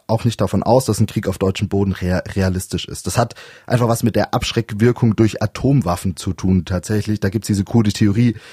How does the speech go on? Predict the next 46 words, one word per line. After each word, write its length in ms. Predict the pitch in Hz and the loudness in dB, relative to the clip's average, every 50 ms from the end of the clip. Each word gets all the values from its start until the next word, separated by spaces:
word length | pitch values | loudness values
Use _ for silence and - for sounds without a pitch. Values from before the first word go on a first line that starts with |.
| - - _ - | -20 -20 _ -6
dass 140 | - 101 - | -4 -2 0
der 80 | 104 | 0
Besitz 320 | 92 98 92 123 127 - - | 0 2 2 0 0 0 2
von 120 | - 101 | 2 2
Atomwaffen 640 | 98 - - 120 117 117 107 101 98 - - 104 | 2 2 2 2 4 4 4 2 2 2 0 0
der 180 | - 98 90 - | 0 0 -2 0
Hauptgrund 480 | - 117 135 - - - - 117 110 - | 0 0 0 -2 -4 0 2 2 2 2
ist, 260 | 92 110 - - - | 0 -2 -2 -2 -2
warum 300 | 95 92 104 117 117 101 | 0 2 4 4 6 6
man 300 | 104 113 117 113 110 113 - - - - _ _ _ | 6 6 4 4 4 2 -2 -8 -20 -20 _ _ _
sie 180 | _ - - 110 | _ -4 2 4
nie 220 | 107 110 123 135 | 6 6 6 4
benutzen 560 | - - 98 104 117 123 - - - 85 71 - | 4 4 4 6 4 4 0 -2 -2 -2 -2 -2
wird. 260 | 76 78 80 - - - - - - - _ _ _ _ _ _ _ | -4 -4 -4 -6 -8 -14 -20 -20 -20 -20 _ _ _ _ _ _ _
Und 120 | - 104 92 | 0 0 2
ein 140 | 87 107 | 2 2
Gewinn 240 | 101 101 92 117 123 | 2 4 4 4 4
durch 140 | 110 107 - | 4 4 2
deren 180 | 98 92 98 92 | 2 0 2 2
Einsatz 500 | - 98 113 107 104 92 - - - - _ _ | 2 2 2 2 2 0 -2 -6 -12 -16 _ _
wird 160 | - - 98 - | -10 -10 -4 0
quasi 220 | - 104 98 104 | 0 0 2 4
immer 180 | 117 117 120 101 | 6 6 6 6
durch 120 | 107 101 | 4 2
den 140 | - 104 95 | 2 2 2
Verlust 380 | - 101 101 101 95 - - | 2 2 2 2 2 2 -2
des 100 | - 98 | -8 -4
Gegenschlags 580 | - - 104 98 98 - - 95 87 92 - - | 0 2 4 4 4 2 2 0 0 0 -2 -4
übertrumpft. 760 | - 101 92 92 - - - 98 90 90 87 - - _ - - | -6 -6 -4 -6 -6 -4 0 0 2 2 0 -2 -8 _ -14 -8
Ähm, 220 | - 92 90 90 82 | -4 -2 0 0 0
und 100 | 92 - | 0 -2
bei 100 | 98 95 | -2 0
konventionellen 680 | - 131 147 175 175 160 - - 104 104 127 165 170 | 2 2 4 4 4 2 2 2 2 4 4 4 2
Waffen, 380 | 156 160 - - 170 190 196 - _ _ _ _ _ | 2 0 0 -2 -4 -4 -6 -10 _ _ _ _ _
da 120 | - 95 113 | -4 -4 -2
schützt 320 | - - 139 - - - | 0 0 0 -2 -2 -2
ja 120 | 127 120 | -2 0
tatsächlich 520 | - - 120 - - 127 127 127 123 117 - | 0 0 0 0 0 0 0 0 -2 -2 -2
eben 180 | 113 120 120 | 0 0 0
schon 200 | 117 - 117 120 | 2 2 2 2
diese 180 | 117 110 113 107 | 2 2 0 -2
Baustruktur, 1300 | 95 - 87 98 117 127 127 120 - - - - - - _ - - - - 110 - - - 120 120 113 | 0 0 0 2 2 2 0 -2 -4 -10 -20 -20 -20 -20 _ -14 -10 -8 -6 -6 -6 -2 2 2 4 4
die 160 | 101 107 95 | 4 2 2
wir 180 | 104 95 90 | 2 0 2
haben. 300 | 82 110 110 101 98 85 | 2 2 2 2 2 0
Also 180 | 78 85 90 85 | -2 -4 -6 -8